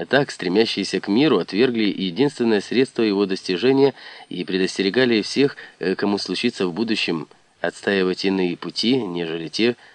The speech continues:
что неизбежно ведут к войне. «Ладно, если ты допил кофе, то пошли», — сказал Боб. Мы встали и выбрались на солнце. Боб взял меня за руку и пожал её. «Ты очень мне помог», — снова заверил он.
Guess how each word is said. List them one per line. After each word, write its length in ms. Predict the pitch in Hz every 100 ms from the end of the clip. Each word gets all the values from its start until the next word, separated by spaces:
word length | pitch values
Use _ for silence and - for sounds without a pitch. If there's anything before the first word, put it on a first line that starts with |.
| _ _
что 240 | - - 80
неизбежно 480 | 82 82 104 101
ведут 300 | 90 73 76
к 80 | -
войне. 340 | 87 82 - - _ _ _ _ _ _ _ _ _
«Ладно, 340 | - 110 104 82
если 380 | 87 95 - 95
ты 520 | - 120 107 98 95
допил 360 | 87 95 95
кофе, 280 | 87 139 -
то 100 | -
пошли», — 320 | 78 - 71
сказал 320 | - 73 71 65
Боб. 180 | - - _ _ - - -
Мы 160 | 101
встали 300 | 98 151 127
и 160 | 90 87
выбрались 480 | 98 90 87 85 -
на 80 |
солнце. 400 | 85 - 69 -
Боб 260 | 85 110 95
взял 360 | - 92 95 92
меня 260 | 90 90
за 140 | 87 110
руку 300 | 95 - -
и 140 | -
пожал 360 | - 87 87 73
её. 140 | 67 - _ _ _ _
«Ты 200 | - 95
очень 300 | 95 90 95
мне 140 | 101 113
помог», — 440 | 139 139 87 - 50
снова 320 | - - 76
заверил 380 | 78 82 80 95
он. 140 | 82